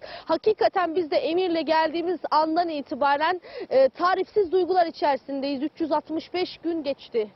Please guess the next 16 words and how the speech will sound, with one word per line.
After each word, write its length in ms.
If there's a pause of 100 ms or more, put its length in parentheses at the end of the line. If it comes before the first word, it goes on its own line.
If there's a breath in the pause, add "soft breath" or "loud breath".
altı 280
Şubat'ın 420
üzerinden 600 (340 loud breath)
ve 140
bu 140
bölgelerde 600
olmak, 340 (280 loud breath)
yeniden 480
bu 40
sokaklarda 680
gezmek, 460 (160)
e, 240
insanlarla 680
konuşmak 540 (280 loud breath)
hakikaten 640 (380)
tarifsiz. 560